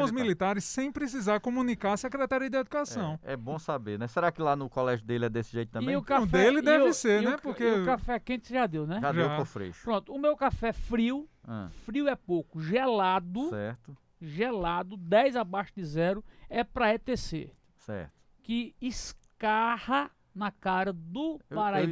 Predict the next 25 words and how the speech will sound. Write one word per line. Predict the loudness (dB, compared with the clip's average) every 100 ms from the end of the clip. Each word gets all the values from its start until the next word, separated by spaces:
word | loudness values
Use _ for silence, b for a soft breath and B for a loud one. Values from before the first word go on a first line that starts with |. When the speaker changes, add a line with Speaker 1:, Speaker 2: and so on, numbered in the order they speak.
| 0 2
Speaker 2:
espero | 2 2
que | -2 -4
esse | -4 -6
frio | -8 -6 -6
todo | -6 -8
que | -8
você | -8
tá | -4
mandando, | -4 -4 -4
pelo | -6 -6 -6
menos | -6 -8 -12 _
melhore | -8 -4 -2 0 0
a | 0
temperatura | -2 0 0 0 -4
dentro | -4 -4 -4
dos | -4
Speaker 3:
Isso, | 0
Speaker 2:
ônibus. | 0 0 -4
Speaker 3:
escarra, | -8 -8 -8 -4 0 0 -2 -6 -12 _ _
tapa | -4 -4 -2 0
na | 0 0
cara | 0 0 0
do | -6
Speaker 2:
É. |
Speaker 3:
paraibano, | -4 0 2 0 -2 -4